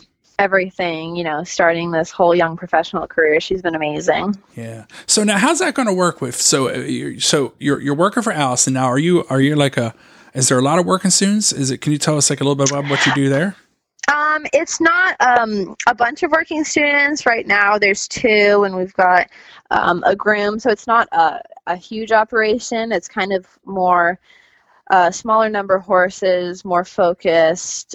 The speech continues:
Speaker 1: on, you know, training. We like to keep, like, the numbers in the barn low. So Allison really puts a lot of time into each horse, and we get lessons, and it's, um,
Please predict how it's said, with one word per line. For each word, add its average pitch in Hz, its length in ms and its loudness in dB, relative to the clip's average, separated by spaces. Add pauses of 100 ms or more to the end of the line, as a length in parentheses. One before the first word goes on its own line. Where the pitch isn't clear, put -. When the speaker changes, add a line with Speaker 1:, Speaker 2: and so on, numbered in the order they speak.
Speaker 1:
on, 175 880 0 (140)
you 196 180 -2
know, 160 140 4
training. 170 640 -2
We 175 100 2
like 175 180 2
to 185 80 -10
keep, - 320 -4
like, 180 180 0
the 185 60 2
numbers 170 360 -2
in 180 80 -8
the 165 60 -2
barn 160 360 0
low. 160 260 4 (380)
So - 140 -2
Allison 170 420 0
really 160 140 -2
puts - 200 -20
a 175 40 -2
lot 160 120 2
of 160 60 -4
time 160 300 -6
into 165 260 -2 (640)
each 208 240 -2
horse, 220 800 4
and 156 600 -4
we 175 120 2
get 165 200 2
lessons, 175 880 -2
and 160 240 -4
it's, - 420 -10
um, 165 520 -2